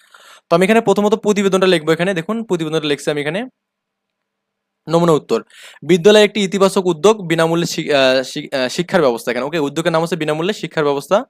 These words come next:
উদ্যোগের স্বরূপ, আমার বিদ্যালয়ে একটি নতুন উদ্যোগ গ্রহণ করা হয়েছে, সেখানে আর্থিকভাবে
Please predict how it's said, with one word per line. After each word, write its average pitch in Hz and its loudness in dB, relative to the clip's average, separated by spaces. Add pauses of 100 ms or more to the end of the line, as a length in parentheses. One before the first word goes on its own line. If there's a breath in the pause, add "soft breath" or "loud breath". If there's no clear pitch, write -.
(440 loud breath)
উদ্যোগের 165 -2
স্বরূপ, 175 2 (360 soft breath)
আমার 180 6
বিদ্যালয়ে 196 2
একটি 190 -4
নতুন 180 -2
উদ্যোগ 170 0
গ্রহণ 165 0
করা 170 2
হয়েছে, 165 0
সেখানে 165 -4
আর্থিকভাবে 165 -2